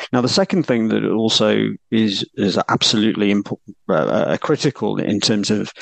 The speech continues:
reviewing Chelsea is that this is a club who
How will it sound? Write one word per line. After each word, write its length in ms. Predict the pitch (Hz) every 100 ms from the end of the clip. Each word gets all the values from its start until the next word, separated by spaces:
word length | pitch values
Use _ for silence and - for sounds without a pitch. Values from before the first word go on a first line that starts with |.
| - -
reviewing 420 | 107 101 104 104
Chelsea 540 | - 160 151 - 90 - - - -
is 120 | 131
that 140 | 131
this 200 | 127 139
is 120 | 165
a 60 | 170
club 640 | - 113 101 101 - 117
who 500 | - 113 113 107 98